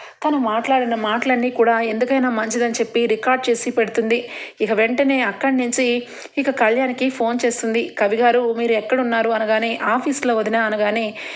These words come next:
"ఓ, మీరు నా గురించి కొంచెం వస్తారా? మీ హెల్ప్ మా, నాకు కావాలి" అనగానే, "అదేంటి వదిన అలా అడుగుతున్నావు? నా హెల్ప్ నీకు కావడం ఏంటి?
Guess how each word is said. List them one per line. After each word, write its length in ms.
"ఓ, 140
మీరు 460
నా 160
గురించి 380
కొంచెం 400
వస్తారా? 520
మీ 260
హెల్ప్ 300
మా, 240
నాకు 320
కావాలి" 640
అనగానే, 640
"అదేంటి 340
వదిన 200
అలా 300
అడుగుతున్నావు? 800
నా 180
హెల్ప్ 320
నీకు 200
కావడం 420
ఏంటి? 340